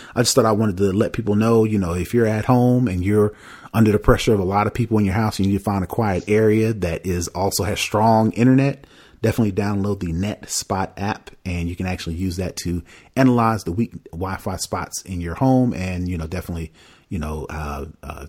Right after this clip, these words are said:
combat that. So we'll definitely, I'll definitely put a link to the app in the show notes for that. So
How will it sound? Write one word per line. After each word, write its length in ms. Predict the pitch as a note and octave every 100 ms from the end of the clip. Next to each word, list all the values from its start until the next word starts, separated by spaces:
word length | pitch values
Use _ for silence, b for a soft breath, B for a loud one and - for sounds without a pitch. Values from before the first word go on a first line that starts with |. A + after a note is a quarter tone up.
| -
combat 400 | G#2+ E2 C#2+ -
that. 260 | - -
So 160 | - D#2+
we'll 140 | D#2+
definitely, 460 | E2 F2+ F2 D#2+ -
I'll 120 | F2 E2+
definitely 360 | E2+ G2 E2+
put 160 | - D#2+
a 40 |
link 360 | D#2+ E2+ - - _ _ -
to 100 | -
the 80 | D#2+
app 260 | D2+ - -
in 80 |
the 40 | -
show 220 | - -
notes 240 | C#2 -
for 140 | - -
that. 220 | - - -
So 260 | - -